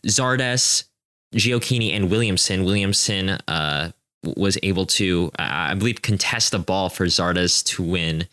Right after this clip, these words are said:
uh, send it to Gioacchini, or, uh, w-, whatever it was. Gioacchini, uh, uh, won the ball and passed it to Zardes, and that was very impressive. Those subs were very impactful, and I'm very impressed by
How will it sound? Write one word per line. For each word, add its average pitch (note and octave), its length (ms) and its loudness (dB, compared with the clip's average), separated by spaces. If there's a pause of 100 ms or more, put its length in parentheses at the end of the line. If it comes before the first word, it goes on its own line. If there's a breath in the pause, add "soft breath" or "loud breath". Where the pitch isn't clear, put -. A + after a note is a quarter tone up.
(320 loud breath)
uh, E2+ 220 -2
send G2+ 260 0
it F#2+ 80 -2
to G2 100 0
Gioacchini, E2+ 800 0 (320)
or, F#2 200 0 (280)
uh, B2 120 0
w-, A2+ 280 4
whatever D3+ 320 2
it E2+ 40 2
was. D#2 200 2
Gioacchini, A#2+ 640 0 (320 loud breath)
uh, E2+ 360 0 (440)
uh, E2 200 0 (580)
won A#2 360 2
the G#2+ 60 4
ball F#2+ 540 0 (300)
and F2+ 240 -2
passed G2 280 0
it - 80 -2
to G2+ 40 -2
Zardes, D2+ 600 0
and D#2+ 300 -2
that A#2+ 160 0
was G#2+ 100 0
very G#2 220 0
impressive. F2 460 0
Those F#2 180 2
subs G#2 320 0 (180 loud breath)
were A2 100 2
very A2+ 480 0
impactful, F2 680 -4
and D#2+ 100 0
I'm E2+ 120 0
very G2 360 0
impressed E2+ 460 -2
by D#2 260 -2